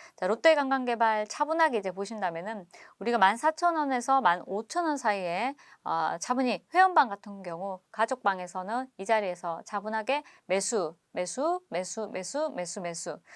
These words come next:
자, 이날 같은 경우 사실상 이날 만 사천 원에서 살짝 흘러내리는 분위기가 보여졌지만은, 아, 이제 마지막이라는 흐름으로, 예, 그리고 이 길에 돌려내는 흐름 보여졌기 때문에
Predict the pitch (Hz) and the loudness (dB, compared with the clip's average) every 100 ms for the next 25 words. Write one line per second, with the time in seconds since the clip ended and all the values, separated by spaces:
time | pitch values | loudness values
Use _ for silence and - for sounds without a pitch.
0 | - - 190 277 349 311 269 269 240 214 | -20 -2 2 6 6 6 4 2 0 0
1 | 208 240 247 247 - 254 269 254 233 226 | 0 -2 -4 -4 2 2 2 -2 0 0
2 | 175 _ - - 240 262 214 196 240 311 | -2 _ -18 -4 4 4 6 4 4 0
3 | 311 349 339 311 294 233 285 - 311 320 | 2 0 0 0 -2 -2 -2 -2 0 0
4 | 339 370 320 247 220 202 _ _ - 220 | 2 2 4 2 0 -6 _ _ -6 -4
5 | 214 190 175 196 220 196 208 180 185 269 | 0 0 0 -2 -2 -6 -8 -8 -2 -2
6 | 330 - - - 185 185 180 233 196 226 | -4 -14 -20 -8 -6 -4 -2 0 6 4
7 | - 294 294 294 294 262 240 226 220 208 | 4 -2 4 4 4 6 8 8 6 2
8 | 226 240 233 - 277 254 190 196 160 _ | -2 -4 -6 0 0 2 2 0 -2 _
9 | - 165 156 240 254 233 285 330 302 254 | -8 -6 -4 -4 0 0 2 2 2 2
10 | 240 285 240 208 220 214 190 214 214 - | 2 2 0 -2 -6 -6 -2 -2 -4 -8
11 | 165 165 208 175 | -10 -8 -8 -8